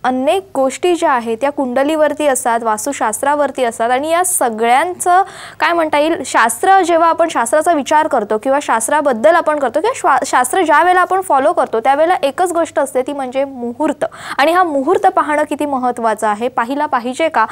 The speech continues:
बरं, तो कधी नेमका पाहिला पाहिजे, असंख्य प्रश्न आहेत. खरं म्हणजे या सगळ्या प्रश्नांची उत्तरं सरांकडनं आपल्याला जाणून घ्यायची आहेत. मात्र कार्यक्रमाला सुरुवात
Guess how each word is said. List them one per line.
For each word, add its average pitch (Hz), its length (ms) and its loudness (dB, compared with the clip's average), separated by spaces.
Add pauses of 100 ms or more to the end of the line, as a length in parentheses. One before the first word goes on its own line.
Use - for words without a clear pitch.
(200)
बरं, 359 200 4
तो 415 80 0
कधी 302 320 2
नेमका 381 280 0
पाहिला 294 320 0
पाहिजे, 277 200 -2
असंख्य 427 340 -2
प्रश्न 311 320 -2
आहेत. 269 340 -2
खरं 262 120 -4
म्हणजे 262 180 -4
या 269 120 2
सगळ्या 226 260 -2
प्रश्नांची 254 380 -4
उत्तरं 262 220 0
सरांकडनं 269 480 0
आपल्याला 330 260 2
जाणून 285 300 0
घ्यायची 269 260 -2
आहेत. 262 140 0 (280)
मात्र 392 160 2
कार्यक्रमाला 403 540 2
सुरुवात 392 500 2